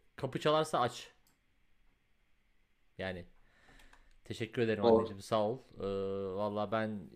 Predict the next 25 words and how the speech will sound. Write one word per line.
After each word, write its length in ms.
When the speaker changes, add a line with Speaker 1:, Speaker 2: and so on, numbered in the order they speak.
Speaker 1:
şey 160
yapamıyordum 500
yani, 340
kapı 220
çalarsa 340
ne 160
yapacağım 520
diye 160
kara 240
kara 220
düşünüyordum. 420
Bu 40
Speaker 2:
Benim 0
Speaker 1:
muhteşem. 280
Speaker 2:
annem 380
de 40
öyle. 380
Bir 80
yere 140
gideceği 400
zaman 320
işte 360
bir 200
şeyler 400
ye, 480